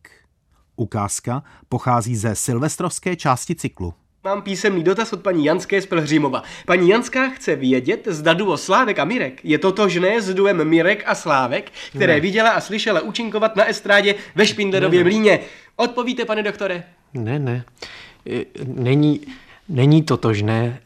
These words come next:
Speaker 3: Rád odpovím. Je dobře, že se paní Kubínová ptá.
Speaker 2: Mm.
Speaker 3: Dvojice Mirek
Speaker 2: Hmm.
Speaker 3: a Slávek, o které se zmiňuje, nemá s naší dvojicí Slávek a Mirek nic,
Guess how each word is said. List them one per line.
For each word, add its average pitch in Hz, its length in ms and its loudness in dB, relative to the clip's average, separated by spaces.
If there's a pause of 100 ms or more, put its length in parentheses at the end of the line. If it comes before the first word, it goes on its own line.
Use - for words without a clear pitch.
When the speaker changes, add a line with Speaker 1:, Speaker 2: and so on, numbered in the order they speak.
(200)
Speaker 3:
Rád 143 420 2
odpovím. 127 680 0 (260)
Je 127 120 2
dobře, 156 580 4
že 135 160 0
se 147 200 2
paní 135 360 -2
Kubínová 113 720 -2
ptá. 95 480 -6 (460)
Speaker 2:
Mm. 156 500 -8 (400)
Speaker 3:
Dvojice 143 720 0
Mirek 147 480 -2
Speaker 2:
Hmm. 127 80 -10
Speaker 3:
a 120 80 -2
Slávek, 131 800 -6 (440)
o 123 80 -8
které 135 420 -2
se 123 180 -2
zmiňuje, 120 600 -2 (380)
nemá 165 640 4
s - 180 0
naší 143 420 2
dvojicí 160 760 -2
Slávek 127 800 2
a 143 100 4
Mirek 135 560 0 (400)
nic, 151 600 2